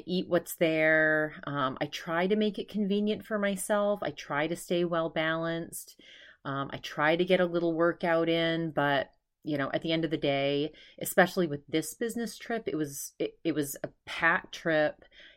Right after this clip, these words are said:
It was, there was a lot of stressful things I needed to accomplish. And so I left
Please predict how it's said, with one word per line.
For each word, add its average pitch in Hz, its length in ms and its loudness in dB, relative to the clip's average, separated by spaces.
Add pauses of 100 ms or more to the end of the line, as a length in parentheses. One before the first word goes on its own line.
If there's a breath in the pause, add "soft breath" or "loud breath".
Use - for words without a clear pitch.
It 156 120 0
was, 143 360 -2
there 139 80 -4
was 131 120 -8
a 139 40 -8
lot 143 240 -2
of 147 120 -4
stressful - 520 -2
things 147 360 -4
I 147 60 -2
needed 139 280 -2
to 143 120 -6
accomplish. 139 840 -4 (480 loud breath)
And 151 180 0
so 143 560 2
I 147 80 -2
left 165 680 0